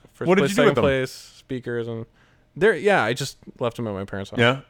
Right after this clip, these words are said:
Speaker 2: Are they in, do you have a room at your parents' house or?
Speaker 1: No, it's right on, like, the mantle above the fireplace
Speaker 2: Okay,
Speaker 1: right there.
Speaker 2: that's
Speaker 1: Yeah.
Speaker 2: nice. Yeah,
Speaker 1: Yeah.
Speaker 2: on public display.
Speaker 1: Yeah.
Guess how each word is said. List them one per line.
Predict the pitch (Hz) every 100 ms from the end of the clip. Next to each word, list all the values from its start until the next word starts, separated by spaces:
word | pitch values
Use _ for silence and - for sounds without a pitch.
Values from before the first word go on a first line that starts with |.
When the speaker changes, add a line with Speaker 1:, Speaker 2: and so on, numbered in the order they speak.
| -
Speaker 2:
Are | 120
they | 131
in, | 120 123 117
do | 117
you |
have | 110
a | 104
room | 101 120
at | 131
your | 120
parents' | 156 151
house | 170 165 180 -
or? | 101 202
Speaker 1:
No, | 135
it's | 135
right | 139 143
on, | 147
like, | 139 131
the | 123
mantle | 113 107 107 107
above | 104 104
the |
fireplace | 104 107 98 - 110 190
Speaker 2:
Okay, | -
Speaker 1:
right | 113 -
there. |
Speaker 2:
that's | 131 -
Speaker 1:
Yeah. | 170
Speaker 2:
nice. | 330 262 - -
Yeah, | 87 113
Speaker 1:
Yeah. | 110
Speaker 2:
on | 113
public | 110 123 123
display. | 117 - 135 156 113 -
Speaker 1:
Yeah. | 120 123 127 117